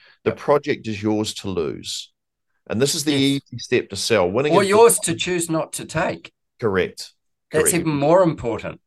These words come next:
Speaker 2: Like,
Speaker 1: Exactly.
Speaker 2: like if, if you think, you know, like, yes, it's yours to lose.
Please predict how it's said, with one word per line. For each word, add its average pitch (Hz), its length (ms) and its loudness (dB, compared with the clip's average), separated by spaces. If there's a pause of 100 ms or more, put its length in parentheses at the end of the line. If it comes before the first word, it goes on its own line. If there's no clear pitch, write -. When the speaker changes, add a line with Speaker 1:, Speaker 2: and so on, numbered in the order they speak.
(600)
Speaker 2:
Like, 143 280 4
Speaker 1:
Exactly. - 460 -18
Speaker 2:
like 151 220 0
if, 160 240 -2
if 165 240 -2
you 160 80 4
think, - 640 -6 (640)
you 156 80 -2
know, 135 140 6
like, 123 240 4
yes, 147 240 -2
it's - 160 -8
yours 135 260 -2
to 117 120 -8
lose. 113 580 2